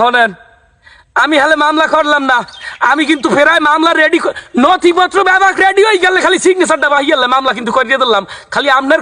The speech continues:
কথার উপরে আর তামিম ইকবাল দাদে কল দিছে, সেই লেগে আমি কিছু করলাম না। শোনেন, শোনেন, ছেড়ে একটা কথা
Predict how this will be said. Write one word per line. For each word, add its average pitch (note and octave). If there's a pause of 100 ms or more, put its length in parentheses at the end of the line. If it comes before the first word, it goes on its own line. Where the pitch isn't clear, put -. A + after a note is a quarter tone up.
কথার D4+
উপরে D4+
আর D#4+
তামিম C4+
ইকবাল C#4
দাদে C4+
কল C#4
দিছে, C#4+ (380)
সেই C4+
লেগে D#4+
আমি D#4+
কিছু C4
করলাম D4
না। C4+
শোনেন, E4 (760)
শোনেন, C#4+ (680)
ছেড়ে C#4+ (140)
একটা C#4
কথা B3+